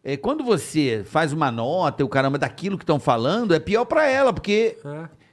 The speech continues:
Speaker 1: ela retroalimenta o sistema.
Speaker 2: Sim.
Speaker 1: Ela tem que ficar quieta, fala, "Não,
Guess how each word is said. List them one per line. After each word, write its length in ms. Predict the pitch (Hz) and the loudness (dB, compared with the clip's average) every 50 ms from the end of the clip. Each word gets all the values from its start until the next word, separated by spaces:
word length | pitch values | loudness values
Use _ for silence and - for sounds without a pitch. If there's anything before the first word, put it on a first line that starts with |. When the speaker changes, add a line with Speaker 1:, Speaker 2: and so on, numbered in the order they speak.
| _ _ - | _ _ 0
Speaker 1:
ela 280 | 170 196 196 185 202 - | 0 2 2 0 0 0
retroalimenta 840 | 156 151 208 240 - - 240 247 247 240 214 185 185 214 240 226 - 185 | 0 2 2 2 2 2 2 2 2 2 2 2 2 0 0 -2 -4 -4
o 20 | |
sistema. 640 | - 175 156 - - - 135 107 90 82 82 78 | -4 -4 -4 -2 0 2 2 2 2 0 -4 -4
Speaker 2:
Sim. 320 | - 120 120 123 135 143 135 - - | -6 -8 -8 -8 -10 -10 -12 -10 -4
Speaker 1:
Ela 120 | - 208 - | -2 -2 -2
tem 100 | 269 220 | -2 -2
que 60 | - | 0
ficar 100 | 302 285 | 0 0
quieta, 500 | - - 202 208 240 247 220 247 - - | 0 0 0 2 2 2 2 0 -2 -2
fala, 340 | - 208 247 269 254 233 233 | -2 0 0 0 0 0 0
"Não, 200 | 240 240 220 | 0 0 -2